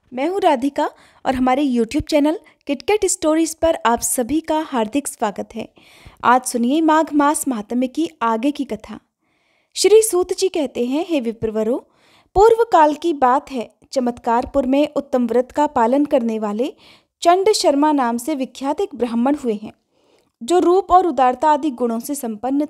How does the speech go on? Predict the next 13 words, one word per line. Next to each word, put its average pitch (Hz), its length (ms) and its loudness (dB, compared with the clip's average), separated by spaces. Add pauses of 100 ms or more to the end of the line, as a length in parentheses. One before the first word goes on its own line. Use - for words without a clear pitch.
थे। 285 140 -10 (640)
वे 330 260 2
जब 427 160 2
युवावस्था 285 640 0
में 233 140 -4
पहुंचे, 220 540 -12 (260)
तब 392 160 -4
किसी 381 220 2
वेश्या 262 400 0
में 294 160 0 (100)
आसक्त 247 440 -4
हो 226 120 -6
गए। 208 220 -12